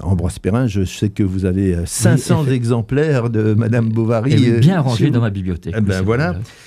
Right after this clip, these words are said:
Speaker 1: Et alors, moi, ce sont toutes les occurrences, euh, sur, euh, Sherlock Holmes. Dès qu'on parle de Sherlock Holmes, eh ben, euh, voilà.
Speaker 2: Vous sautez dessus comme
Speaker 1: Je
Speaker 2: la peste
Speaker 1: collectionne.
Speaker 2: sur, euh, la population.
Speaker 1: Voilà. Alors,
Speaker 2: Mhm.
Speaker 1: est-ce que vous savez, euh, cher, euh, journaliste,
Speaker 2: Mhm.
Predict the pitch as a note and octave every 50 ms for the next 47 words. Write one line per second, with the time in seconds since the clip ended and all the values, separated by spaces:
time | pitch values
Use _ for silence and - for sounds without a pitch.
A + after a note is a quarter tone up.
0 | - - - - - C3+ C3+ C3 A#2+ B2+ A2 - A#2+ B2+ C3+ D#3 F#3 G#3+ F#3 -
1 | C3+ A#2 - D3 D3 - - _ - C4+ B3+ B3+ - - - - - C3 B2+ C3
2 | B2+ A#2 G#2+ C#3 B2 - - B2+ A2 A2+ B2+ D3+ D3 - - - A2+ G2+ G2 G2
3 | F#2 - - - G#2 G#2 A2 G2+ G2 F#2+ F#2+ F2+ - - A2 G#2 G#2+ G#2+ - F2+
4 | F2 F2 F2 F#2 - - - - A#2 E3+ F3 D#3+ E3 D#3 B2 - C#3+ C3 C#3 B2
5 | G#2 G2 F#2+ - - D#3 D3+ D3 C3+ - B2+ A#2 A2+ A#2 B2+ D3 F#3 F#3 F#3 -
6 | - F3 D#3 - - _ _ _ _ _ - B2+ A#2 A2+ A2 A2 A#2 A2+ A2 G#2
7 | G2 F#2 F#2+ F#2+ F#2+ F#2 G#2 A2 G2 G#2 A2+ C3 B2+ - - D3+ C3 - B2 -
8 | - - B2+ A#2+ - - A#2 A2+ A#2 A#2+ A2+ A2 A2 G#2+ B2+ A#2 G#2+ G#2+ G2+ -
9 | - - A2 G#2 F#2+ F2+ F#2 F2+ F2+ F2 F2 F2 F#2 F2 G2+ F#2 - - F2+ -
10 | - - - _ - G2 G2+ F#2+ F#2 - - _ _ _ - - B2+ - A2+ G2+
11 | A#2+ C#3 - - - F#3+ F#3 F3 F#3 F3+ - - A2 G#2+ B2 C#3 E3+ E3+ A#2 F#2+
12 | F#2+ F#2+ F#2 F2 - - A#2 G#2+ G2 F2 E2 F2 E2 E2+ F2+ F2 E2 E2+ - _
13 | _ _ _ _ - G#2+ F2 F#2 G2 G2 A2+ E3+ F#3+ - - - - E2+ D2 -
14 | - A2